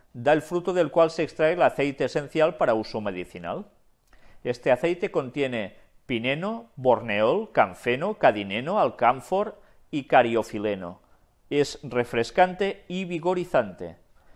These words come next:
Posee propiedades antiespasmódicas, antirreumáticas y calmantes de los nervios.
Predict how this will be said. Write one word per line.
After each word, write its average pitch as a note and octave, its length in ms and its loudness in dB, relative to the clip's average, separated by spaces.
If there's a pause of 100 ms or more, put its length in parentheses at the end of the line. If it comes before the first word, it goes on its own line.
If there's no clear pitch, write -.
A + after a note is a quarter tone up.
(200)
Posee C3 340 2
propiedades C#3 680 4
antiespasmódicas, B2+ 1300 0
antirreumáticas C3+ 1200 0 (340)
y C#3 100 -4
calmantes A#2+ 540 0
de B2 100 -4
los A2 160 -4
nervios. D#2 500 -12